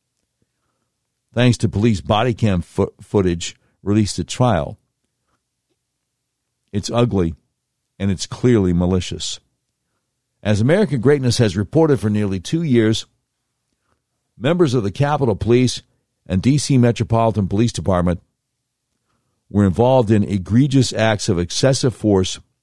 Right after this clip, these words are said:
during the Capitol protest. Some use of force obviously was necessary, but police officers initiated most of the confrontations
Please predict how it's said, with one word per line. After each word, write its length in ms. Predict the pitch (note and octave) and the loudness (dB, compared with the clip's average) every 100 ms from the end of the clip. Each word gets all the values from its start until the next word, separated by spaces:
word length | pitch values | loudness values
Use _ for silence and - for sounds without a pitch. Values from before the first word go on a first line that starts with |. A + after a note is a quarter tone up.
| _ _ _ _ _ _ _ _ _ | _ _ _ _ _ _ _ _ _
during 220 | G#2+ A2 | 0 2
the 80 | F#2+ | 2
Capitol 420 | - A#2+ A2+ G#2 | 0 0 2 0
protest. 680 | F2+ A2+ F#2+ - A#1+ - - _ _ _ _ _ _ _ _ _ _ _ _ _ _ _ _ _ _ _ _ _ _ _ _ _ _ _ _ _ _ _ _ | 0 0 0 -2 -6 -8 -18 _ _ _ _ _ _ _ _ _ _ _ _ _ _ _ _ _ _ _ _ _ _ _ _ _ _ _ _ _ _ _ _
Some 300 | - D#3 D#3+ | 0 2 6
use 220 | C#3 A#2 | 6 4
of 100 | G#2 | 0
force 380 | - G2 G2 - | 2 2 2 0
obviously 580 | G2 A#2 A2 G2 - G2 | -2 0 0 -2 0 0
was 180 | F2 F2 | 0 2
necessary, 680 | G#2+ G2 E2 - C#2+ A1+ - _ _ _ _ _ _ _ _ - | 2 0 -4 -4 -4 -6 -14 _ _ _ _ _ _ _ _ -8
but 140 | E2+ | -2
police 340 | G#2 D3 D#3 | 2 2 2
officers 440 | B2+ A2 - G2+ F2 | 2 0 0 0 2
initiated 640 | G2+ C3 - G2+ F2 F2 - _ _ _ _ _ _ _ _ _ _ _ | 2 2 2 2 2 -2 -6 _ _ _ _ _ _ _ _ _ _ _
most 300 | A2+ C#3+ - | 2 2 0
of 80 | F#2+ | -2
the 60 | |
confrontations 1000 | - A#2 G#2 F2 A#2 A2+ - E2+ E2+ | 2 0 0 0 2 2 0 -2 -2